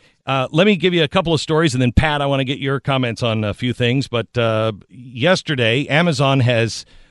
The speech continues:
uh, filed for a patent on their delivery drone. Uh, and I just wanted, I just wanted to, uh, I just wanted to update on you,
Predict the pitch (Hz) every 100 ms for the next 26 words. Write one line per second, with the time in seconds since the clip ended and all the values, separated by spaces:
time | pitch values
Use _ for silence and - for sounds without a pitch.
0 | _ 117 120 - 160 180 175 - 147 120
1 | - - - 139 135 135 135 127 127 127
2 | 110 120 123 180 151 123 101 110 104 131
3 | 170 - _ _ _ - 120 120 120 -
4 | 131 127 123 123 123 165 196 165 - -
5 | _ 101 147 160 190 160 127 147 135 120
6 | 113 98 - - - _ _ 117 135 165
7 | 143 131 180 - 131 110 135 135 107